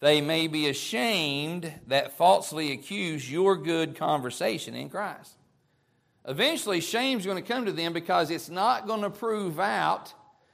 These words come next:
because, one, the conscience, your conscience on the, on the inside will help keep you going in the right direction,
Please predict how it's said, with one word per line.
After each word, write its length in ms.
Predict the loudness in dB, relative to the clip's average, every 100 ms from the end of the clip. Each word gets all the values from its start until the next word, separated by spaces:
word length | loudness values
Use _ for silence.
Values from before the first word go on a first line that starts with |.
| _ _ _ _ _ _ -4
because, 520 | 0 4 4 4 -2 -12 -20 _ -6
one, 540 | 4 8 8 8 4 -4
the 120 | -6 -4
conscience, 680 | 2 4 4 2 -2 -2 -8 -18 -4
your 240 | 2 4
conscience 680 | 4 6 6 6 2 0 2
on 240 | 4 4
the, 260 | 4 2 0 -6 -16 0
on 200 | 2 2
the 80 |
inside 640 | 2 2 2 2 2 4 4
will 100 | 6
help 320 | 6 6 4
keep 180 | -6 -4
you 120 | -4
going 340 | 0 2 2
in 120 | 0 0
the 80 |
right 260 | 4 4 2
direction, 580 | 2 4 4 0 -6